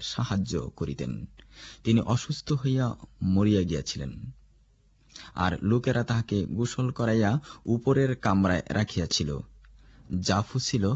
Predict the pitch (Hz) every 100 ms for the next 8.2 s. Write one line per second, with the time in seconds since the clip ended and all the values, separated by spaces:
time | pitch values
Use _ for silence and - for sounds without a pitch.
0 | - - 95 107 101 92 85 85 80 73
1 | - - _ - - - - 98 110 139
2 | 117 127 76 113 123 127 120 117 107 107
3 | 110 104 104 - - 101 107 117 107 87
4 | 104 - - - 120 123 123 117 82 101
5 | 110 110 135 139 123 - 101 135 139 104
6 | 107 98 92 92 90 87 90 113 123 117
7 | 113 104 101 - 104 123 143 - - -
8 | 95 87